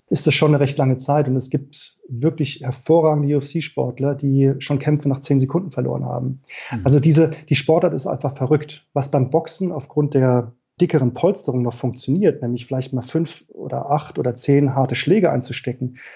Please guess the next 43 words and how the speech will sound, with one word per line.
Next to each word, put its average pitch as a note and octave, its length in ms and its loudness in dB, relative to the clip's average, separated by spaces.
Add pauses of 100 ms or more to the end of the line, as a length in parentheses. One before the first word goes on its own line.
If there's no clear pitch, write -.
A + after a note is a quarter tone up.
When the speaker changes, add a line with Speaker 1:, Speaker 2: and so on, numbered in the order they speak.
(200)
Speaker 1:
funktioniert C#3 580 2
beim C3 160 4
M C3+ 120 -2
M B2+ 120 0
A C3+ 340 4 (280)
nicht. - 500 -2 (100)
Speaker 2:
Mhm. F2+ 220 -4
Speaker 1:
Ja. - 80 -6 (880)
Und B2+ 100 2
wir C3 60 6
haben E3 120 6
uns F#3 140 2
gut F#3+ 180 2
abgetauscht, - 720 -2
deswegen D3+ 420 2
blicke E3 180 0
ich C#3+ 100 -8
da D3 100 2
schon E3+ 260 2
mit F3 140 0
einem D#3 520 -4 (280)
gewissen C#3+ 300 2
Stolz D3 420 2
auch E3 140 -2
zurück - 260 -2
auf - 140 -6
den D3+ 120 -2
Kampf. D#3 400 0 (640)
Ich - 140 -2
hab's - 180 -2
geschafft, - 720 -2 (280)
bis C3+ 180 -2
zum C3+ 300 2
besagten C3+ 480 2
Schlag, C#3 420 -2
der C3+ 120 -2
mich B2+ 120 -2
kurz C#3 180 -2
auf A#2+ 60 -6
die B2 80 -2
Bretter C#3 260 0
geschickt - 440 -4
hat, C3+ 280 -2